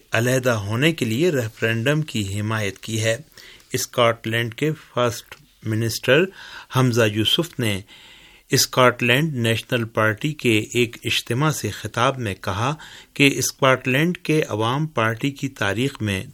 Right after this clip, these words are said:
دشوار ترین اور سخت ترین دنوں اور ہفتوں سے روبرو ہونے کے باوجود اپنی خود مختاری کے سخت حامی ہیں۔ انہوں نے اسکاٹ لینڈ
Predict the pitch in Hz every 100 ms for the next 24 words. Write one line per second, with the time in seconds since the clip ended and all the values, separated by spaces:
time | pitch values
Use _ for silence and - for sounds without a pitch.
0 | - 110 113 117 135 - 110 110 170 131
1 | 107 - 123 - - 107 131 143 107 104
2 | 117 127 160 - - - - 143 131 110
3 | 92 110 - 160 143 113 104 107 107 110
4 | 104 92 117 135 113 107 104 101 107 165
5 | 160 - - 110 127 120 107 104 - -
6 | - - _ _ _ - - 139 131 123
7 | - 135 123 143 170 - 117 107 - 139
8 | - - 117 107 101 104 107 120 120 113
9 | 123 170 - - 107 110 104 104 110 120
10 | 127